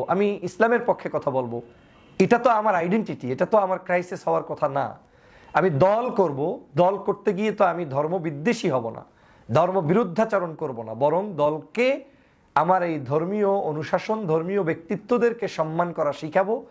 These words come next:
শ্রদ্ধা করা শিখাবো, দলের সাথে তাদের একটা লিংক আপ তৈরি করে দিব, সম্পর্ক তৈরি করে দিব।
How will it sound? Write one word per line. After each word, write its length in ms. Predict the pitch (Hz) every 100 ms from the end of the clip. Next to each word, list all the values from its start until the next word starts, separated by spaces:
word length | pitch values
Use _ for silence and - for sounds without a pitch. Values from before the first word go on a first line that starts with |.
| _ _ _
শ্রদ্ধা 400 | - - 214 185
করা 220 | 208 170 143
শিখাবো, 420 | - - 214 247 294 - _ _
দলের 320 | 117 175 226
সাথে 260 | 240 220 202
তাদের 260 | - 143 156
একটা 240 | 151 151
লিংক 380 | 131 156 214 202
আপ 80 | 196 -
তৈরি 220 | 151 139
করে 220 | 139 131
দিব, 220 | 139 190
সম্পর্ক 460 | 220 233 220 214 165
তৈরি 260 | 151 135 117 123
করে 120 | 113
দিব। 180 | 104